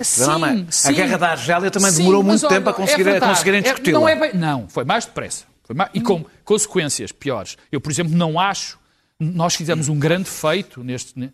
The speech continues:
Speaker 2: um dos grandes feitos da nossa democracia foi ter assimilado um milhão de pessoas sem grandes conflitos sociais. Enquanto os argelinos
Speaker 1: Uhum.
Speaker 2: tiveram co-, <laughs> os
Speaker 1: Claro.
Speaker 2: conflitos que tiveram.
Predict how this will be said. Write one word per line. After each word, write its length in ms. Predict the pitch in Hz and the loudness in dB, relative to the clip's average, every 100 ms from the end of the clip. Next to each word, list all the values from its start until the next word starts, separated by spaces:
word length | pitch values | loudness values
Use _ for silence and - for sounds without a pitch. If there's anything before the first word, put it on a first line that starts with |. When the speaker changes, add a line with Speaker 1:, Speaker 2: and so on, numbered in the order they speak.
| _ _ | _ _
Speaker 2:
um 200 | 175 240 | 2 4
dos 160 | 180 135 | 4 2
grandes 360 | 185 285 226 | 2 0 -2
feitos 440 | - 175 143 - - | -4 -4 -4 -6 -10
da 120 | 135 | -8
nossa 280 | 147 143 135 | -6 -8 -8
democracia 680 | 131 - 120 - 143 208 - _ | -12 -12 -12 -10 -12 -14 -18 _
foi 180 | - 170 | -10 -8
ter 200 | - 143 | -4 -4
assimilado 680 | 135 - 156 156 180 151 143 | -4 -4 -4 -2 -2 -2 -4
um 20 | |
milhão 260 | 143 156 156 | -4 -4 -6
de 80 | |
pessoas 460 | - - 180 214 - _ | -8 -6 -4 -4 -6 _
sem 220 | - 185 | -4 -2
grandes 260 | 160 196 - | -2 -4 -4
conflitos 520 | 214 - 202 214 - | -6 -6 -8 -8 -10
sociais. 600 | - - 196 175 - - _ _ - | -12 -6 -4 -4 -8 -20 _ _ -8
Enquanto 380 | 147 131 151 151 | -6 -2 -4 -4
os 100 | 139 | -4
argelinos 640 | 156 147 165 185 226 262 | -2 -2 -2 0 -2 -4
Speaker 1:
Uhum. 300 | 127 113 120 | -6 -8 -8
Speaker 2:
tiveram 840 | 175 185 127 170 180 196 254 277 - | -4 -4 0 0 2 0 -2 -4 -10
co-, 240 | - 160 - 240 - | -4 -2 0 -2 -4
<laughs> 260 | _ _ - | _ _ -2
os 120 | 170 | 0
Speaker 1:
Claro. 160 | - | 0
Speaker 2:
conflitos 360 | 185 - 226 - | 0 -2 -2 -2
que 120 | - | -4
tiveram. 500 | 294 320 233 180 110 | -2 0 0 0 -4